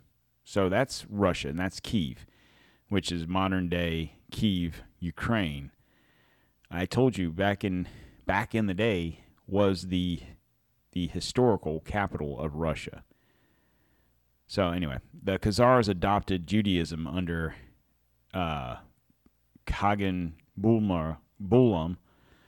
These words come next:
<laughs> founder of the Bulan dynasty, which ruled the first Kaganite. His son Ar-, Ariel, uh, dubbed the Lion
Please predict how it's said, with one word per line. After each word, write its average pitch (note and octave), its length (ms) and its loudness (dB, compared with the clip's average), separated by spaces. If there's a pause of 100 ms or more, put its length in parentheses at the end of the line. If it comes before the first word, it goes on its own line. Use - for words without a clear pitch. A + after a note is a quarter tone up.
(240)
<laughs> - 200 -8
founder G#2+ 480 2
of F2+ 100 0
the F2 100 0
Bulan G2+ 440 4
dynasty, F2 640 -2 (580)
which G2+ 220 0
ruled A2 220 4
the E2+ 80 -2
first - 480 0 (640)
Kaganite. E2 600 2 (180)
His G2 180 -4
son A#2+ 300 2
Ar-, G#2 400 0 (160)
Ariel, D#2 520 2 (1040)
uh, E2+ 260 0
dubbed G#2 360 0
the F#2 80 0
Lion F2 580 -2